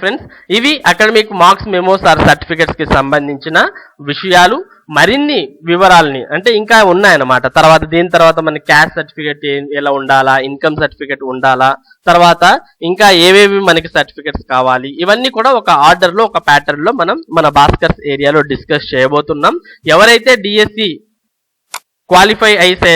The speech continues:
క్వాలిఫై అయి మెరిట్ లిస్ట్ లో ఉన్నారో and then సెలక్షన్ లిస్ట్ లో మీ పేరు వస్తుందని అనుకుంటున్నారో అలాంటి వారికి ఈ వీడియోస్ ఎంతగానో ఉపయోగపడతాయి. ఇది డిఎస్సి సర్టిఫికెట్ వెరిఫికేషన్ ఫోర్ కి సంబంధించిన వివరాలు. మరి ఇలాంటి మరింత సమాచారం మన భాస్కర్స్ ఏరియాలో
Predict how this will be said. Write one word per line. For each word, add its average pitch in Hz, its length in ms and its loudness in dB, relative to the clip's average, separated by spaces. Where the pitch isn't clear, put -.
క్వాలిఫై 170 420 2
అయి 175 220 2
మెరిట్ 170 260 -2
లిస్ట్ 160 200 -6
లో 160 140 4
ఉన్నారో 151 340 0
and 170 160 -2
then 185 100 0
సెలక్షన్ 214 480 -2
లిస్ట్ 190 200 -8
లో 190 40 2
మీ 165 60 -2
పేరు 165 220 -4
వస్తుందని 151 540 -6
అనుకుంటున్నారో 143 640 -4
అలాంటి 220 400 2
వారికి 185 300 2
ఈ - 20 -8
వీడియోస్ 165 440 -2
ఎంతగానో 151 400 -4
ఉపయోగపడతాయి. 156 720 -2
ఇది 247 120 0
డిఎస్సి 202 400 0
సర్టిఫికెట్ 175 460 -4
వెరిఫికేషన్ 156 560 -6
ఫోర్ 175 220 -2
కి 165 140 -10
సంబంధించిన 147 520 -4
వివరాలు. 151 420 0
మరి 151 180 0
ఇలాంటి 240 380 2
మరింత 226 320 2
సమాచారం 175 640 2
మన 147 100 0
భాస్కర్స్ 156 420 -2
ఏరియాలో 139 380 0